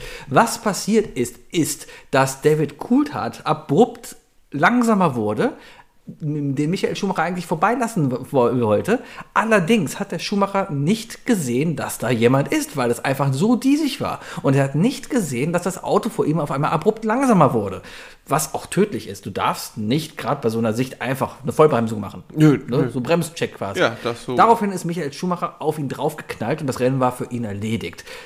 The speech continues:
Speaker 1: Beide sind zurück in die Boxengasse gefahren.
Speaker 2: Und in dieser Boxengasse standen gefühlt hundert Leute und man sieht nur, wie von links Michael Schumacher sich durch diese Meute kämpft und schreiend Richtung David Coulthard läuft.
Speaker 1: Und ihm beinahe an die Gurgel gegangen.
Speaker 2: Ja.
Speaker 1: Und er wurde von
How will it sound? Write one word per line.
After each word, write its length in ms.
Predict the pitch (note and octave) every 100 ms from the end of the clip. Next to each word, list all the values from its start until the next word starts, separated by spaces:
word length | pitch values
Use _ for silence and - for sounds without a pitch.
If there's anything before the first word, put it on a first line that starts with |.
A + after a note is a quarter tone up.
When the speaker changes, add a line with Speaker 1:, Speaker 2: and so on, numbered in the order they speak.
| -
Speaker 1:
Beide 240 | C#3+ G3+
sind 160 | F#3 F#3
zurück 240 | C#3+ D#3 E3+
in 60 |
die 80 | D3+
Boxengasse 540 | C#3+ C#3+ C3+ G#2+ F#2+
gefahren. 320 | A2+ F#2+ - - - -
Speaker 2:
Und 260 | C3 C#3 D3+
in 60 |
dieser 220 | D3+ D#3
Boxengasse 520 | D#3 - - D3+ C3 C3
standen 380 | - D#3+ E3 D3+
gefühlt 420 | C#3+ F#3+ F3 -
hundert 340 | A3+ C4 B3+ A3
Leute 540 | E3 E3 C#3 C3+ G3 - _ _ _ - _ _
und 180 | C#3+ C3+
man 160 | C3+ C3
sieht 240 | E3 D#3
nur, 240 | D#3 E3+ D#3
wie 80 |
von 180 | D3+ A#2
links 440 | A#2 C#3 F#3 F#3+ -
Michael 320 | D#3 D#3+ C#3+
Schumacher 580 | - F3 C#3 A#2+ C3 C#3+ - -
sich 260 | - A2+ -
durch 220 | G3+ -
diese 240 | F3+ F3
Meute 300 | D#3 C#3 C#3
kämpft 420 | - A#2+ A#2 C3
und 160 | C#3+ B2+
schreiend 800 | - - - - - G#3 F#3+ D#3+
Richtung 240 | C#3+ C#3+
David 260 | B2+ B2 A#2
Coulthard 360 | - A#2+ G#2+ A2+
läuft. 260 | A2+ -
Speaker 1:
Und 140 | D3 D3
ihm 120 | B2+
beinahe 300 | C3 F#3 F3
an 40 | D#3+
die 80 |
Gurgel 280 | C3+ B2 A2
gegangen. 260 | G#2+ F#2+ F3+
Speaker 2:
Ja. 180 | C3 G#2+
Speaker 1:
Und 80 | A#2+
er 100 | A#2+
wurde 160 | D3 D3
von 160 | C#3